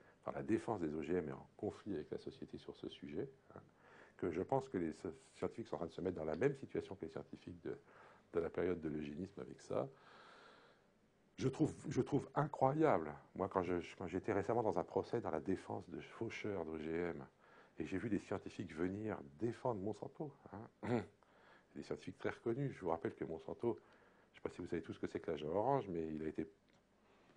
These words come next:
pulvérisé sur le Vietnam. C'était un défoliant, pulvérisé sur le Vietnam pour essayer d'affamer un peu les populations pendant la guerre. Ça, c'était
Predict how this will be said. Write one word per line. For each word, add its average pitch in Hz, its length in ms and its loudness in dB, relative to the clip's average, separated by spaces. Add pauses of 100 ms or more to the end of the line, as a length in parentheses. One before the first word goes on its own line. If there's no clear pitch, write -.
(280)
pulvérisé 98 540 4
sur - 260 -2
le 82 80 4
Vietnam. 82 580 0 (440)
C'était - 160 -4
un 73 60 -2
défoliant, 92 520 0
pulvérisé 82 440 0
sur 82 180 -4
le 78 60 0
Vietnam 82 500 0
pour 69 180 -4
essayer 80 180 -6
d'affamer 71 380 -2
un 69 80 -6
peu - 140 -8
les 78 100 -4
populations 76 480 -8
pendant 73 220 -4
la 80 80 -2
guerre. 123 240 -2
Ça, 90 240 0 (580)
c'était 85 380 -2